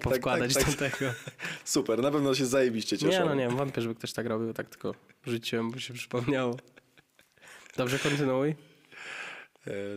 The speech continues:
Speaker 1: no i cóż, i no właściwie nie wiem, do czego tutaj, no trzeba o tym powiedzieć, bo to jest coś ważnego, ale nie za bardzo mam żadne przemyślenia.
Speaker 2: Zobaczymy, jak się rozwinie sytuacja w ogóle, nie? To
Speaker 1: Tak.
Speaker 2: pewnie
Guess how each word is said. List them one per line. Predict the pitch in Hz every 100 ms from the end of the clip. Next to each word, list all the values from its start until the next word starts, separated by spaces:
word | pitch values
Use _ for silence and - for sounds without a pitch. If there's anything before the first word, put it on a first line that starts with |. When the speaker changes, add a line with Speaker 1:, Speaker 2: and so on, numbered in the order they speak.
| 101 -
Speaker 1:
no | 117
i | 131 135
cóż, | - 101 92 - -
i | 107 104 107 107 -
no | 123
właściwie | 135 151 - 220
nie | 254 294
wiem, | 226 208 135 143
do | 147 147
czego | 180 170
tutaj, | 160 156 151
no | 151
trzeba | - 190
o | 180
tym | 180 165
powiedzieć, | 147 131 113 123
bo | 120
to | 117 117
jest | -
coś | 117
ważnego, | 113 113 110 107 123 -
ale | 113 127 131
nie | 131 135 143 151
za | 165
bardzo | 185 180 175
mam | 165
żadne | 165 165 160
przemyślenia. | - 160 - 131 95
Speaker 2:
Zobaczymy, | 175 208 226
jak | 220
się | 220
rozwinie | 202 196 202
sytuacja | 185 - 160 - 117
w | 110
ogóle, | 107 107
nie? | 113 131
To | 135
Speaker 1:
Tak. | 131
Speaker 2:
pewnie | 131 131 131